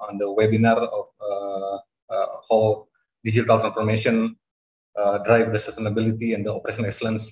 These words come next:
in the mining industry. So, I will start my presentation by,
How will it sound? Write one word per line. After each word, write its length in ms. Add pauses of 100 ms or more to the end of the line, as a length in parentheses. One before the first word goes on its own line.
in 80
the 80
mining 320
industry. 560
So, 640 (480)
I 160
will 80
start 320
my 160
presentation 960
by, 640